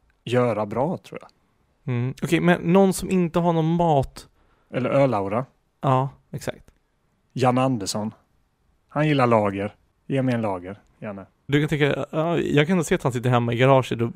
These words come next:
Speaker 2: brygger egen pilsner.
Speaker 1: Ja, men han är mer kopplad till fotboll, tänker jag.
Speaker 2: Jo, jo, ja, men exakt. Men, men att han ändå gör det själv på fritiden.
Speaker 1: Ja, okej.
Speaker 2: Därav
Speaker 1: Men någon som absolut inte brygger en öl.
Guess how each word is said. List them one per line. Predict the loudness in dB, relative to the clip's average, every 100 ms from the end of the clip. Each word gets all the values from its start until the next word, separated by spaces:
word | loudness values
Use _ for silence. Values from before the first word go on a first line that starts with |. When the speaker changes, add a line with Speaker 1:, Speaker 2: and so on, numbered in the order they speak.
| 0
Speaker 2:
brygger | 2 4 2
egen | 2 2 0
pilsner. | 0 -2 -4 -10 -16 -18 -16 2
Speaker 1:
Ja, | 4
men | 4
han | 4
är |
mer | 2 2
kopplad | 2 2 0
till | -2
fotboll, | -8 -8 -16
tänker | -16 -20
jag. | -20 _ _ _
Speaker 2:
Jo, | 8 10
jo, | 10 6
ja, | 6 6
men | 6
exakt. | 4 2 2
Men, | 2 4
men | 4
att | 2
han | 2
ändå | 2 2
gör | 4 6 6
det | 4
själv | 0 -2 -2
på | -2
fritiden. | -2 -2 -4 -4 -6 -10 _
Speaker 1:
Ja, | 0 2
okej. | 2 -4 -10
Speaker 2:
Därav | 0 6
Speaker 1:
Men | 8
någon | 8 8
som | 6
absolut | 2 2 2 4 4 2 -4
inte | -6
brygger | -4 -2 -2 -4
en | -8
öl. | -10 -14